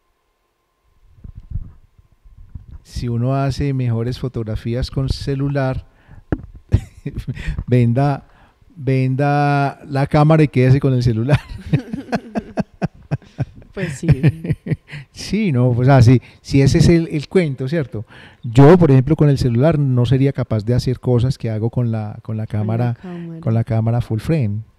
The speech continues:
Speaker 1: Ujú.
Speaker 2: Guau, pero es porque ya conoces como todas las especificaciones y todo el cuerpo de la cámara.
Speaker 1: Así es.
Speaker 2: Guau.
Speaker 1: El cuerpo de la cámara, buena expresión.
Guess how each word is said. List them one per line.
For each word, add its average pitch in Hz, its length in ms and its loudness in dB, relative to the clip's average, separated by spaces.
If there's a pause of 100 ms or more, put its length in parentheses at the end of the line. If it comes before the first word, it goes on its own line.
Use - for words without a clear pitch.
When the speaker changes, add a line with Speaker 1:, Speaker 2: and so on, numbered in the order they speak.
(300)
Speaker 1:
Ujú. 110 180 -6
Speaker 2:
Guau, 160 260 -6
pero 196 140 0
es 190 80 -4
porque 208 260 -4
ya 190 120 -2
conoces 208 480 -4
como 185 260 -4
todas 180 640 0
las 202 140 -6
especificaciones 175 1200 -10
y 220 120 -12
todo 175 180 -4
el 170 80 -6
cuerpo 196 320 -6
de 180 80 -12
la 160 100 -18
cámara. 196 540 -18 (240)
Speaker 1:
Así 95 320 -12
es. - 260 -12 (600)
Speaker 2:
Guau. 151 260 -10 (140)
Speaker 1:
El 104 160 -8
cuerpo 110 340 -2
de 110 40 0
la 107 80 -4
cámara, 104 300 -6
buena 98 220 -8
expresión. 135 500 -8